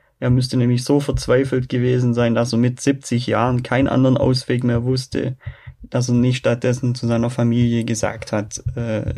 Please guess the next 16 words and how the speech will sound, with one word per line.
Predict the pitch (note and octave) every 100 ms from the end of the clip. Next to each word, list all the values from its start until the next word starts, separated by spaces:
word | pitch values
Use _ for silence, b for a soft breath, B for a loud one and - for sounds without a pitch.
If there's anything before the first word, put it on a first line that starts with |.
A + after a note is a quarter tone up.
| -
„Leute, | - - - A#2 A#2 A2+
wir | A#2
haben | A2+ A2+ A#2
kein | - A#2 A#2+
Geld | A2 A#2 A#2+
mehr, | A#2 A2+ A2+ B B B B
wir | -
müssen | B2 A#2+ A2+
einfach | G#2+ G#2+ A2
jetzt | G#2+ G#2+
ein | A2+ A2
bisschen | A#2+ - -
auf | C3 -
kleinerem | A2+ A2+ A#2+ A#2
Fuß | - B2+ B2
leben.“ | A#2 A#2 A2+ A2